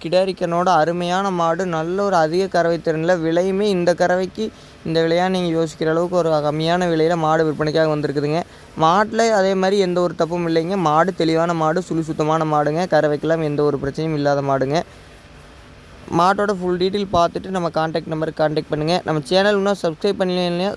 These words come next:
சப்ஸ்கிரைப் பண்ணி வச்சுக்கோங்க. தொடர்ந்து தெளிவான மாடுகள் மட்டுமே விற்பனை பதிவு போட்டுட்ருக்குறோமுங்க. இந்த மாட்டோட ஃபுல் டீட்டெயில் பார்த்துடலாமுங்க. மாடு பார்த்தீங்கன்னா, நல்ல ஒரு தரமான மாடுங்க.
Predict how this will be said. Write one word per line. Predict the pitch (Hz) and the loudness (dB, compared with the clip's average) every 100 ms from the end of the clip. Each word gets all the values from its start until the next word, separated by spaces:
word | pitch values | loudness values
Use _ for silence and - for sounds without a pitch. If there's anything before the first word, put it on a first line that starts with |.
| - | -4
சப்ஸ்கிரைப் | 160 160 185 | -6 -2 -2
பண்ணி | 170 170 | 0 -2
வச்சுக்கோங்க. | 151 160 165 202 - - - - | -2 -2 -2 -4 -8 -20 -20 -4
தொடர்ந்து | 165 180 196 214 | 2 2 2 -2
தெளிவான | 190 175 175 185 | 0 0 2 2
மாடுகள் | 190 180 175 175 | 2 2 2 2
மட்டுமே | 170 165 160 175 196 - | 0 -2 -2 -2 -2 -4
விற்பனை | 165 151 170 170 | -6 -4 -2 0
பதிவு | 165 170 156 160 | 0 0 0 0
போட்டுட்ருக்குறோமுங்க. | 151 147 147 147 147 165 190 - - - - - - | 0 0 0 0 0 -2 -2 -10 -20 -20 -20 -20 -4
இந்த | 160 | 0
மாட்டோட | 165 170 185 | 2 2 0
ஃபுல் | 160 160 | 0 0
டீட்டெயில் | 160 156 151 | 0 -2 0
பார்த்துடலாமுங்க. | 147 143 143 139 143 | 0 2 2 0 -4
மாடு | - 151 170 202 | -2 2 2 2
பார்த்தீங்கன்னா, | 196 185 185 185 208 - - - - | 0 -2 -2 -2 -4 -6 -20 -20 -8
நல்ல | 165 175 | -2 0
ஒரு | 196 | 0
தரமான | 175 165 170 180 196 | 2 2 4 0 -2
மாடுங்க. | 185 170 165 156 165 | 0 0 0 -2 -2